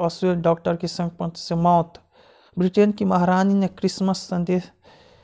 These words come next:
में किया दीपावली का जिक्र। नेपाल कम्युनिस्ट पार्टी में टूट, टूट रोकने के लिए सीधा दखल देगा चीन,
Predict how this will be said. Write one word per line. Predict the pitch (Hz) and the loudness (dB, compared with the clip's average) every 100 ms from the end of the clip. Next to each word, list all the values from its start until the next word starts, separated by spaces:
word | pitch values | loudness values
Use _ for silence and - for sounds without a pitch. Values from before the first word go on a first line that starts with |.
| _ - - | _ -12 -2
में | 185 190 | 0 0
किया | 190 180 | 0 0
दीपावली | 175 180 175 170 175 | 0 -2 2 2 0
का | 175 | -2
जिक्र। | 165 185 190 - - _ _ _ _ _ _ _ _ _ _ _ - | 2 2 0 -6 -16 _ _ _ _ _ _ _ _ _ _ _ -6
नेपाल | 165 165 180 | 0 2 2
कम्युनिस्ट | 180 175 180 196 - | 0 -2 0 0 -2
पार्टी | - 165 180 | 0 0 0
में | 180 | -2
टूट, | 175 190 196 180 175 - - - _ _ _ _ | -2 -4 -4 -6 -8 -16 -20 -20 _ _ _ _
टूट | 202 220 - - _ _ - | 0 0 -2 -20 _ _ 0
रोकने | 180 190 196 208 | 0 2 0 0
के | 208 | 0
लिए | 190 190 190 | 2 2 2
सीधा | - 196 190 185 180 | 0 -4 -2 2 2
दखल | 175 175 190 180 | 2 0 2 0
देगा | 175 180 | 2 0
चीन, | 175 - 190 180 | 0 -2 -2 -2